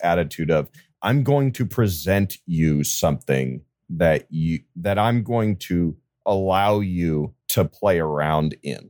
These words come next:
But this is my thing that I am giving to you, oh, so generously." Um, and,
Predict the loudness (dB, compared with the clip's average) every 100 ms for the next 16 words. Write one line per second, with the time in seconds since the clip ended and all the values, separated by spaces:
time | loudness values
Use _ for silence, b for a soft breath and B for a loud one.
0 | _ -2 0 2 0 2 0 0 -2 -6
1 | -14 _ _ -4 0 2 2 2 2 2
2 | 0 -2 -2 -2 -2 -6 -12 _ _ -4
3 | 0 2 2 2 0 0 0 -2 -6 _
4 | 0 2 2 2 0 0 -2 -6 _ -2
5 | 0 2 4 2 0 -8 -20 _ _ 0
6 | 0 0 -4 0 0 0 0 0 -2 -6
7 | -10 -12 -16 -20 _ -2 0 0 -2 -6
8 | -12 _ _ _ _ 0 2 2 2 0
9 | -2